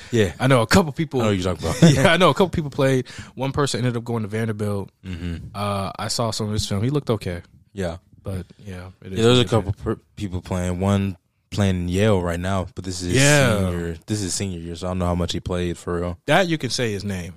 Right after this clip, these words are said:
Speaker 2: Uh, we, uh, that, if it's good stuff, then yeah, you can say
Speaker 1: Oh, yeah,
Speaker 2: people's
Speaker 1: Jalen
Speaker 2: names.
Speaker 1: Granberry. Shout out to Jalen Granberry. He's at Yale right now.
Speaker 2: Yeah, I haven't.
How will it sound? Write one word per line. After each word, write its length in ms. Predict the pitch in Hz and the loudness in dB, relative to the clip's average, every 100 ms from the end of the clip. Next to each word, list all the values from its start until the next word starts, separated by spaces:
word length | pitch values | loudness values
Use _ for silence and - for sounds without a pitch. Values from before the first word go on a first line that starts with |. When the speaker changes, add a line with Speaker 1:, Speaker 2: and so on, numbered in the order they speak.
| 107 | -12
Speaker 2:
Uh, 160 | 95 98 | -8 -6
we, 300 | 90 117 92 - _ - | -6 -6 -6 -12 _ -16
uh, 160 | 76 101 | -16 -12
that, 220 | 104 95 | -12 -10
if 200 | - 98 | -12 -10
it's 120 | 107 | -8
good 240 | 104 131 147 | 0 4 4
stuff, 320 | - 120 - | 2 0 -2
then 100 | 104 | -4
yeah, 140 | 101 | -2
you 100 | 95 101 | -4 -2
can 80 | |
say 140 | 101 143 | 2 2
Speaker 1:
Oh, 80 | 104 | 4
yeah, 180 | 107 95 | 2 0
Speaker 2:
people's 120 | 98 | 0
Speaker 1:
Jalen 80 | 95 | -2
Speaker 2:
names. 100 | 87 | 0
Speaker 1:
Granberry. 480 | 90 90 85 85 | -2 -2 -4 -6
Shout 200 | 82 98 | -2 -2
out 100 | 92 | -2
to 80 | 87 | -2
Jalen 140 | 92 87 | -4 -4
Granberry. 460 | 87 87 87 87 | -6 -8 -6 -6
He's 120 | 92 | -4
at 120 | 90 85 | -2 -2
Yale 260 | 90 85 | -2 -2
right 180 | 82 82 | -6 -12
now. 320 | 82 82 85 _ _ _ - | -12 -12 -14 _ _ _ 0
Speaker 2:
Yeah, 240 | 180 180 | 4 6
I 120 | 202 | 4
haven't. 340 | 269 220 160 | 4 2 -2